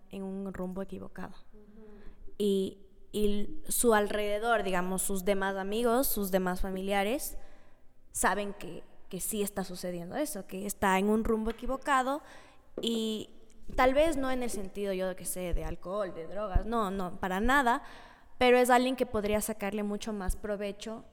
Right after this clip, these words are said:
Speaker 1: a lo que está viviendo ese momento y que se está encaminando en rumbos que, que no le direccionan hacia la meta que yo había escuchado que dijo.
Speaker 2: Ujú.
Speaker 1: Como externo,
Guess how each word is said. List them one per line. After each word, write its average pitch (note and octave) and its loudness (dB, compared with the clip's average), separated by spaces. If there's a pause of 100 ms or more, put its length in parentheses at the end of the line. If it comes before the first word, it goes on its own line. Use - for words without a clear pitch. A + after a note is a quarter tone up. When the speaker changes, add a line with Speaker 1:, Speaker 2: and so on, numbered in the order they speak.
Speaker 1:
a G#3+ -2
lo G3 -2
que F#3+ -6
está G3 -4
viviendo G#3 -4
ese G#3+ -10
momento F#3+ -8
y D4 -8
que A#3 -8
se - -10
está F#3 -10
encaminando G3 -10
en G#3+ -10 (300)
rumbos F#3+ -12
que, - -14 (600)
que A3 0
no A#3 4
le C4 6
direccionan B3 0
hacia G#3 -4
la F#3+ -2
meta G#3+ -6
que G#3+ -10
yo F#3 -6
había F#3 -8
escuchado G3+ -10
que F#3+ -14
dijo. G#3+ -12
Speaker 2:
Ujú. - -6
Speaker 1:
Como B3 2
externo, A#3 -2